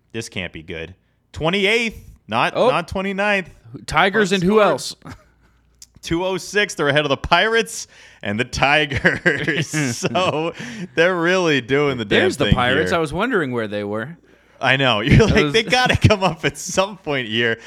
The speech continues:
Speaker 1: What, what is their offense good at? Walks? You guys walk? Twenty-seventh. We're climbing the ranks here, Joey.
Speaker 2: Okay.
Speaker 1: Strikeouts? Seventh. <laughs> That's not a stat you wanna be in the top ten of.
Speaker 2: Nope.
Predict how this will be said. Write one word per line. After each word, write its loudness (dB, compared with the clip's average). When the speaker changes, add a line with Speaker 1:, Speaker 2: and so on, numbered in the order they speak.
Speaker 1:
What, -2
what -4
is -8
their -4
offense -6
good -2
at? -8
Walks? -4
You -16
guys -4
walk? -6
Twenty-seventh. -2
We're -14
climbing -4
the -6
ranks -4
here, -2
Joey. 0
Speaker 2:
Okay. -2
Speaker 1:
Strikeouts? -4
Seventh. -4
<laughs> 0
That's 0
not 0
a 0
stat 0
you -4
wanna -2
be 0
in -4
the -6
top -10
ten -4
of. -6
Speaker 2:
Nope. -6